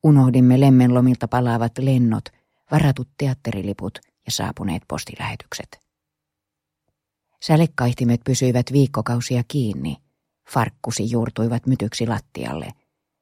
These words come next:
ja aamutakkini maatui alkueläimeksi keksimurusten keskelle sängyn jalkopäähän. Tutisevin jaloin hapuilimme toisinaan ulos aistiluolastamme hakeaksemme syötävää lemmenpitimiksemme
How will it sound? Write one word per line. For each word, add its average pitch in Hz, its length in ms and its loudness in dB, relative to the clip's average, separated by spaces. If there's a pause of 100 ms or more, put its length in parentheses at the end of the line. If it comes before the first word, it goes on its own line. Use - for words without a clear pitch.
(140)
ja 139 220 2
aamutakkini 127 800 2
maatui 127 540 2
alkueläimeksi 113 920 -4
keksimurusten 107 800 -8
keskelle 104 420 -8
sängyn 107 400 -4 (100)
jalkopäähän. - 760 -10 (2500)
Tutisevin 143 580 2
jaloin 123 500 2 (280)
hapuilimme 139 540 4
toisinaan 123 600 4
ulos 131 380 -2
aistiluolastamme 117 1000 -2
hakeaksemme 117 600 -2
syötävää 110 560 -2
lemmenpitimiksemme 110 1040 -4